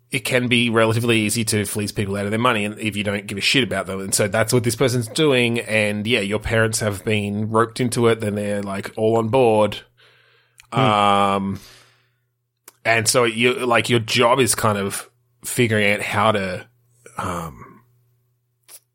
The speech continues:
Speaker 1: expose, right? How to expose the profiteer. Uh,
Speaker 2: Yeah. Okay. So gameplay.
Speaker 1: I mean, lots of flying around.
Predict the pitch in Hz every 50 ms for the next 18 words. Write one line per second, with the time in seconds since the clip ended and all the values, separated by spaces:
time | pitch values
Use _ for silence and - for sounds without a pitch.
0 | _ _ _ _ _ _ _ _ _ _ _ - 110 - - - - - - 95
1 | 98 113 107 - - - - - - 90 104 104 101 107 107 98 92 - - -
2 | - - - 82 98 107 101 - - 92 - - 87 - - - - 78 69 73
3 | 80 - - - _ _ - - - - - - - - - - - - - -
4 | _ _ _ _ _ _ - - - 101 98 92 90 87 85 85 82 85 80 78
5 | 76 - - - 120 107 98 - - - - _ - - 120 123 - 113 82 78
6 | - - - 98 92 - - 101 117 127 120 - 95 82 - - - - - -
7 | - 147 147 135 120 107 104 101 101 107 107 95 92 - 156 151 147 147 - -
8 | - - - - - - - 123 113 113 107 104 143 170 139 95 80 80 82 123
9 | 120 - -